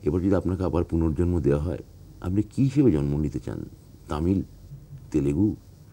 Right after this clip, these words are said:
না অসমিয়া, কী হিসেবে জন্ম নিতে চান?" তখন রবীন্দ্রনাথ বলে, বলেছেন যে, "মেনেছি, হার মেনেছি।" হাসতে হাসতে বলেছেন, বললেন, "আমি আবার বাঙালি হিসেবে জন্ম নিতে চাই রবীন্দ্রনাথ।" তো এইটা, এইগুলো, এই আত্মদাহ আছে, এই দংশন আছে। আবার এই আমাদের জাতিতেই কিন্তু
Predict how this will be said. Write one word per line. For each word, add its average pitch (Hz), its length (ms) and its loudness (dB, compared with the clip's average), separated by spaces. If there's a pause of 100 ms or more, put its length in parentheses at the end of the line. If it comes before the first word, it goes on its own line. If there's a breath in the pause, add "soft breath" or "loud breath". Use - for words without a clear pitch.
(260 soft breath)
না 80 100 0
অসমিয়া, 87 440 0 (140)
কী 135 120 6
হিসেবে 151 280 4
জন্ম 78 240 2
নিতে 69 220 -2
চান?" 50 180 -10 (480 soft breath)
তখন 117 200 4
রবীন্দ্রনাথ 107 400 6
বলে, 85 200 4
বলেছেন 76 480 2
যে, 58 140 -2
"মেনেছি, 92 480 2
হার 69 240 -2
মেনেছি।" 65 420 -4 (220 soft breath)
হাসতে 113 340 4
হাসতে 85 280 2
বলেছেন, 60 320 -2
বললেন, 123 220 4
"আমি 104 200 4
আবার 85 220 6 (380 loud breath)
বাঙালি 113 300 12
হিসেবে 107 280 8
জন্ম 107 200 12
নিতে 92 240 6
চাই 78 140 6
রবীন্দ্রনাথ।" 73 540 2 (640 loud breath)
তো - 80 6
এইটা, 180 380 10
এইগুলো, 139 420 8
এই - 160 10
আত্মদাহ 143 500 6
আছে, 113 320 4 (460)
এই 101 120 2
দংশন 90 400 2
আছে। 71 200 -2
আবার 131 200 6
এই 123 140 6
আমাদের 107 320 4
জাতিতেই 120 360 4
কিন্তু 95 400 0